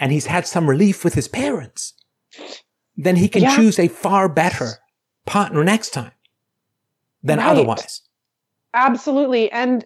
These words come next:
Speaker 1: And
Speaker 2: and
Speaker 1: since
Speaker 2: I
Speaker 1: your
Speaker 2: also
Speaker 1: children won't
Speaker 2: think
Speaker 1: be around that partner, there's no way to lose from this. Even if it doesn't save your marriage,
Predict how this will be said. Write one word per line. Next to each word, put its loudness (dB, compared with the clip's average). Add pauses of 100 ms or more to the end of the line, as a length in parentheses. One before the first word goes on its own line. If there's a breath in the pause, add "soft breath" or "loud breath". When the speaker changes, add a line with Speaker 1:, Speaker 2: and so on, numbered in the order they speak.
Speaker 1:
And 2
Speaker 2:
and 2
Speaker 1:
since 4
Speaker 2:
I 2
Speaker 1:
your 4
Speaker 2:
also 0
Speaker 1:
children 4
won't 2
Speaker 2:
think 0
Speaker 1:
be 4
around 2
that 0
partner, -6
there's 2
no 4
way 4
to -4
lose 2
from -4
this. -4
Even 2
if 0
it 0
doesn't 2
save 0
your 0
marriage, -4